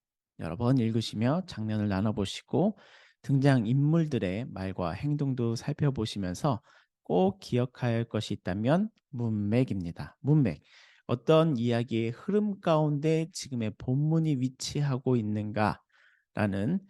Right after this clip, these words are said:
그 문맥을 꼭 살피시면서 말씀을 읽으셔야 되는데요. 오늘 우리가 함께 읽고 있는 사무엘상의 말씀이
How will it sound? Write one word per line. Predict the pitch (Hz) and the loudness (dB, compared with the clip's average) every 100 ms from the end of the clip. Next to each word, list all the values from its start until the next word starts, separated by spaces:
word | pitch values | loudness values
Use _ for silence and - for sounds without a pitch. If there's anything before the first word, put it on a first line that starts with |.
| _ _ | _ _
그 | - 127 | -2 0
문맥을 | 127 151 170 180 - 104 127 - | 4 4 6 4 4 0 -2 -4
꼭 | - 160 - | -4 -4 -4
살피시면서 | - 160 - 165 143 127 120 107 101 107 170 226 98 | -2 -2 -2 -4 -2 0 0 0 -2 0 -2 -2 -6
말씀을 | 101 - 110 110 | -10 -6 -6 -4
읽으셔야 | 120 117 123 | -4 -2 -2
되는데요. | 107 101 104 165 151 _ - - - - - | -2 -4 0 0 0 _ -20 -20 -20 -12 2
오늘 | 143 143 | 6 6
우리가 | 143 | 6
함께 | 151 165 - 143 | 2 0 0 2
읽고 | 131 - 127 | 0 0 0
있는 | 113 101 104 147 208 | 0 -2 -2 -2 -4
사무엘상의 | - 147 151 147 139 131 147 139 135 139 | -6 -2 2 2 2 0 -2 0 0 0
말씀이 | 139 95 - 110 120 175 | 0 -4 -6 -4 -2 -2